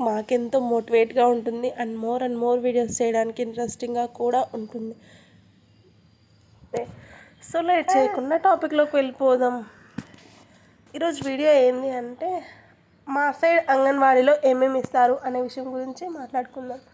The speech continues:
మా సైడ్ అంటే రాయలసీమలో నంద్యాల to మహానంది మధ్యలో అయితే ఉంటుందన్నమాట మా ఊరు. ఇంకా ఏమేమి ఇచ్చారు అంటే ఫస్ట్ వన్ వచ్చేసి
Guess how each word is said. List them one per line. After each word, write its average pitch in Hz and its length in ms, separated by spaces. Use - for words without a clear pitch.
మా 262 80
సైడ్ 285 220
అంటే 262 280
రాయలసీమలో 254 720
నంద్యాల 262 420
to 320 140
మహానంది 254 480
మధ్యలో 247 360
అయితే 269 160
ఉంటుందన్నమాట 240 600
మా 233 80
ఊరు. 247 180
ఇంకా 294 160
ఏమేమి 262 360
ఇచ్చారు 262 420
అంటే 247 200
ఫస్ట్ 262 320
వన్ 262 160
వచ్చేసి 262 400